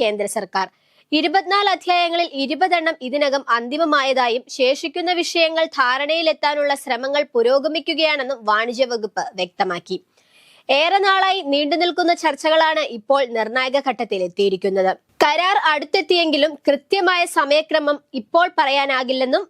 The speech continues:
വ്യക്തമാക്കി. ഇന്ത്യ അമേരിക്കയുമായി ചർച്ചകൾക്ക് എപ്പോഴും തുറന്ന മനസ്സോടെയാണെന്ന് കേന്ദ്ര സർക്കാർ ആവർത്തിക്കുന്നു. തീരുമാനമാകാതെ കിടക്കുന്ന വിഷയങ്ങൾ പരസ്പര ധാരണയിലേക്ക് എത്തിക്കാനാണ് ഇപ്പോഴത്തെ ശ്രമം. കഴിഞ്ഞ ഡിസംബർ അവസാന വാരം കേന്ദ്ര വാണിജ്യ മന്ത്രി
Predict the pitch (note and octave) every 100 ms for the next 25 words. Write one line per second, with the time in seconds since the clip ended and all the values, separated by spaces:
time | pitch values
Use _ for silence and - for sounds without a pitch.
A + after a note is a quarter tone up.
0 | G3+ A#3 - G#3+ F#3 - F3+ - _ -
1 | D#4 D#4+ F#4 F#4 D4 C#4 D#4+ F4 E4+ F#4+
2 | F4+ F4+ E4+ D#4+ D4 E4 D4 C#4 C#4+ B3+
3 | B3+ D#4+ D4+ D#4+ D4+ C4+ C#4 D#4+ D#4 D4
4 | D4 D4 C#4+ C#4 C4 B3 F3+ - A3 A#3
5 | A#3 - A#3 A3+ - G3+ F#3 G3 G3 F#3
6 | G3 F#3+ - _ _ - D#4 F4+ F4 F#4
7 | F#4+ F4 D#4+ F4 F4+ E4 D#4+ E4 D#4 C4+
8 | - D4 B3+ C4+ C#4 A#3+ C4+ - D4+ D4
9 | C#4+ C4+ D4 D#4 D#4+ D4 C#4 D4+ C#4+ D#4
10 | D4 B3+ F#3+ - A3 G#3 G#3 G3+ G#3+ G3
11 | F#3+ - _ _ _ D4+ D#4 F4+ F#4 F4
12 | F#4+ F4 F#4 C4 C#4+ - E4+ F4 F4 E4
13 | C4 G#3+ - C4 C#4+ D4+ C4+ B3+ C#4+ C#4+
14 | E4+ E4 C#4